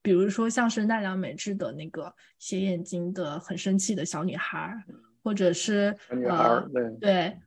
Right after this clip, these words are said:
Speaker 1: 嗯，哈-，Javier Kayaya 的话是很大，大大的眼睛，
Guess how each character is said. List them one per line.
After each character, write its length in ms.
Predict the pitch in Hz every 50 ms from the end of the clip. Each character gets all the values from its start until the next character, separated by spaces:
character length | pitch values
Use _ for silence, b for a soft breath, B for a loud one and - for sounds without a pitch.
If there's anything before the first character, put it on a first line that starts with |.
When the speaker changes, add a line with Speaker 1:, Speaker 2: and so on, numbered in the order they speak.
| _ _ _ -
Speaker 1:
嗯， 260 | 196 185 180 180 175
哈 320 | 185 - - 226 226 220 -
-，Javier 360 | - - 233 220 220 220 214
Kayaya 520 | 220 - 214 208 214 214 226 220 208 175
的 120 | 147 147 185
话 260 | - - 196 180 180
是 500 | 180 - 220 196 185 180 185 180 185 185 - _ _ -
很 200 | - - 190 185
大， 320 | - 247 262 240 214 - - - 247 - - 214 _ -
大 120 | 247 247
大 200 | 240 240 226 214
的 100 | 196 185
眼 260 | 175 170 139 120 143
睛， 400 | 180 - 190 185 180 180 180 202